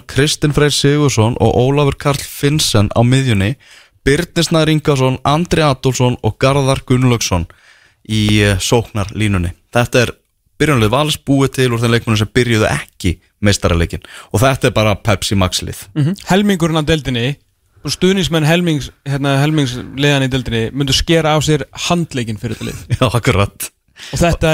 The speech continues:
Speaker 2: er liðið sem að spilaði ekki, að byrjaði ekki fyrir Val í þessum leik.
Speaker 1: Ég er
Speaker 2: Og
Speaker 1: ekki, ég er ekki með Kristinn Inga Halldórsson þarna, sko.
Speaker 2: Út ekki með Svein Sigur Jóhannesson,
Speaker 1: Já.
Speaker 2: heldur. Þú veist, hann er á bekknum á sem Kitta.
Speaker 1: Já.
Speaker 2: Við vorum, tókum þetta saman hérna, strákarnir á sínum daginn. Þeir eru með tuttugu og fimm,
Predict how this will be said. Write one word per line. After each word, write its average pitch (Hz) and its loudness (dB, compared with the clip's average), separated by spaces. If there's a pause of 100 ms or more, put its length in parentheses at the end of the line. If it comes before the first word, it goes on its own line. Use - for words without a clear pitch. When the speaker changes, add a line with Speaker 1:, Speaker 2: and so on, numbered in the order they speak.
Speaker 2:
er 147 -4 (280)
liðið 156 2
sem 139 0
að 135 2
spilaði 135 0
ekki, - -12 (100)
að 127 -2
byrjaði 156 2
ekki 123 -6
fyrir 120 0
Val 117 2
í - -10
þessum 113 -4
leik. 110 -8 (200)
Speaker 1:
Ég 160 4
er 175 2
Speaker 2:
Og 170 2
Speaker 1:
ekki, - -2
ég 180 2
er 180 0
ekki 175 -2
með 156 0
Kristinn 180 2
Inga 151 0
Halldórsson 147 0
þarna, 87 0
sko. - -8
Speaker 2:
Út 165 2
ekki 151 -2
með 143 2
Svein 156 2
Sigur 147 2
Jóhannesson, 175 0 (180)
Speaker 1:
Já. 117 2 (340)
Speaker 2:
heldur. 165 -2
Þú - -20
veist, 143 0
hann 156 4
er 160 4
á 143 -2
bekknum 180 -2
á 165 2
sem 151 0
Kitta. 175 -2 (220)
Speaker 1:
Já. 113 -2
Speaker 2:
Við 123 2
vorum, 175 0
tókum 185 0
þetta 175 0
saman 185 0
hérna, 175 0
strákarnir 180 0
á 170 0
sínum 180 0
daginn. 156 2
Þeir 143 2
eru 156 2
með - -2
tuttugu 190 0
og 151 0
fimm, 127 -2